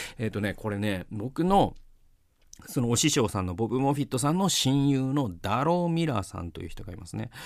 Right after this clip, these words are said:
で、まあ、この人僕ね、何度も会ったことがあるし、直接ね、その彼の、えー、メッセージを聞いたことも何度もあるんだけれども、彼がね、いつも言うこと、口癖、彼のなんか名言の一つっていうのがあって、これはまあ本にも書いてるけど、彼がメッセージでよく語る。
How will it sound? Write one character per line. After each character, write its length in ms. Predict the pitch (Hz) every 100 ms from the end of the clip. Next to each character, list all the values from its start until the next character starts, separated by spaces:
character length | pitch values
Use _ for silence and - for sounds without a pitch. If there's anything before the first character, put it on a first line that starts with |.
| - - - 151
で、 360 | 147 143 135
ま 100 | 131
あ、 40 | 113
こ 100 | 127
の 80 | 113
人 160 | 101
僕 300 | 87 85 85
ね、 140 | 95 147
何 180 | 113
度 80 | 90
も 100 | 85
会 60 | 82
っ 20 |
た 160 | - 82
こ 100 | 85
と 120 | 85
が 120 | 87
あ 60 | 90
る 80 |
し、 300 | 110 - 175 113
直 140 | 98
接 260 | - 101 117
ね、 200 | 131 143
そ 120 | 120
の 140 | 98
彼 240 | - 95 82
の、 360 | 135 135 92 - -
え 1040 | 90 82 82 82 82 82 82 87 98 90 90
ー、 40 |
メ 60 | 101
ッ 20 |
セ 160 | - 87
ー 20 |
ジ 120 | 85
を 80 | 82
聞 180 | - 104
い 40 |
た 80 | 92
こ 120 | 95
と 80 | 87
も 100 | 87
何 160 | 101 131
度 80 |
も 120 | 104 90
あ 40 |
る 60 | 92
ん 60 |
だ 80 | 85
け 100 | -
れ 40 |
ど 100 | 87
も、 240 | 92 92 85 - 92 87 -
彼 360 | - 190 180 131
が 120 | 98
ね、 160 | 92 92
い 60 |
つ 180 | - -
も 160 | 127 101
言 300 | 92 95 98
う 40 |
こ 160 | - 95
と、 200 | 95 92
口 340 | - - 147
癖、 240 | 143 139
彼 240 | 120 196 175
の 120 | 98
な 80 | 95
ん 20 |
か 80 | 85
名 360 | 90 139 151
言 260 | 135 143 143
の 100 | 139
一 180 | - 135
つ 140 | -
っ 20 |
て 120 | - 92
い 40 |
う 40 |
の 60 | 90
が 60 | 92
あ 40 |
っ 40 |
て、 300 | - 92 87 -
こ 120 | 139
れ 60 | 135
は 120 | 127
ま 180 | 131 107
あ 60 |
本 200 | 117 151
に 80 | 120
も 100 | 98
書 100 | 117
い 60 | 101
て 100 | 95
る 60 | 87
け 120 | 95
ど、 120 | 104
彼 180 | 123 107
が 80 | 92
メ 120 | 117
ッ 20 |
セ 180 | - 95
ー 20 |
ジ 100 | 85
で 60 | 92
よ 80 |
く 180 | - -
語 120 | 85
る。 140 | 85